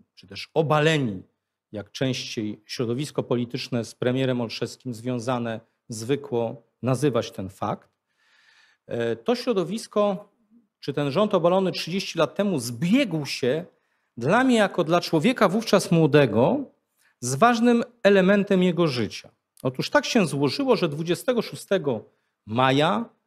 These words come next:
a więc dosłownie kilka dni wcześniej,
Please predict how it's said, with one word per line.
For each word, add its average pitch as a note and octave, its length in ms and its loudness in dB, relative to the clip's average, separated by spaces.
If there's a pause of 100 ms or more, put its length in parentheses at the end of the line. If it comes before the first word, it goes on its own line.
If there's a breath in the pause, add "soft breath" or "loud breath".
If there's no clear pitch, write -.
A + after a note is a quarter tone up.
a A#2 120 -4
więc B2 300 -4
dosłownie D3+ 680 -2 (520)
kilka D3+ 320 0
dni A#2+ 180 -2
wcześniej, G#3 680 -2